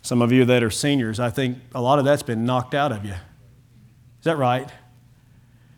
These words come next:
'Cause I, I think at this point in life, whether you're a freshman or a senior, or you've been married for ten years, twenty years, thirty years, or forty years,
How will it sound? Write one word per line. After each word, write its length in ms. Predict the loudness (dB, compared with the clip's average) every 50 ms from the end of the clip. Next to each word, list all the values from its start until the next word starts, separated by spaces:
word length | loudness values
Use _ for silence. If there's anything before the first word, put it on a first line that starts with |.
| _ _ _ -20 -10 -6
'Cause 180 | -6 -6 -4 -4 -2
I, 280 | -2 -2 -2 -2 -4
I 20 | -2
think 220 | 0 0 -2 0
at 80 | -2 -2
this 160 | -2 -2 -2 -4
point 320 | -4 -4 -2 0 0 0
in 120 | 0 -2
life, 560 | -2 -2 -2 -2 -2 -2 -2 -4 -6 -12 -18 -20 -20 -20 -20 -20 -20 _ _ -20 -12
whether 240 | -6 -4 0 2 4
you're 200 | 4 6 6 6
a 60 | 4
freshman 520 | 4 2 2 2 2 2 0 0 -2 -2 0
or 200 | 0 0 0 0
a 60 | 0
senior, 520 | -2 -2 -2 -2 0 0 0 2 0 0 0
or 220 | -2 -4 -4 -2
you've 240 | -2 0 -2 0 0
been 200 | 0 2 2 2
married 320 | 2 2 2 2 2 0
for 180 | -2 -4 -4 -4
ten 380 | -4 -6 -4 -2 0 0 0
years, 240 | 2 0 0 0 -2
twenty 240 | -2 -4 -4 -2 0
years, 180 | 0 0 -2 -2
thirty 260 | -2 -4 -4 -2 -2
years, 220 | -2 -2 -2 -2
or 40 | -4
forty 340 | -8 -6 -4 0 0 2 2
years, 340 | 4 4 4 2 2 -2